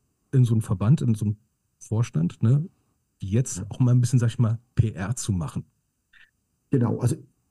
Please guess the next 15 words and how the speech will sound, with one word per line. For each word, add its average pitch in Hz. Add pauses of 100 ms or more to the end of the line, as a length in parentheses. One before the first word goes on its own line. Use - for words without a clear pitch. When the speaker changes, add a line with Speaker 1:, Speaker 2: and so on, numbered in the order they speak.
Speaker 2:
ich, -
ich -
finde 190
auch, 185 (120)
ähm, 127 (220)
das, 135
äh, 147
also 139
das 127
finde 175
ich, -
wäre 135
eine 123
gute 139
Möglichkeit. 175